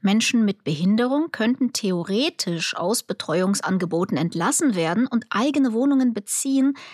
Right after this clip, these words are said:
wenn's die denn gäbe. Dann könnten wiederum andere Menschen diese Plätze in den Betreuungsangeboten bekommen. Rund eintausenddreihundert Menschen werden jährlich aus der Haft entlassen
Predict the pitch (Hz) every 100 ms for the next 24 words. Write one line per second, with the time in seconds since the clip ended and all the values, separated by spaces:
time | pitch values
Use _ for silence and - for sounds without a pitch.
0 | - - 185 190 254 285 - - 233 214
1 | 214 208 185 208 233 165 160 151 160 -
2 | _ - - - 202 190 247 370 - 269
3 | 320 302 269 277 302 - - 339 359 294
4 | 233 202 185 226 196 240 277 294 269 262
5 | 254 - 240 - _ 302 294 277 247 -
6 | - 359 254 208 196 190 185 185 180 170
7 | - 175 147 127 190 _ _ - - -
8 | - - 190 - - 254 269 180 185 -
9 | - - 302 294 277 269 247 220 226 -
10 | 180 202 214 214 190 185 202 226 226 175
11 | 175 - 196 - 233 247 302 - 269 208
12 | 160 147 123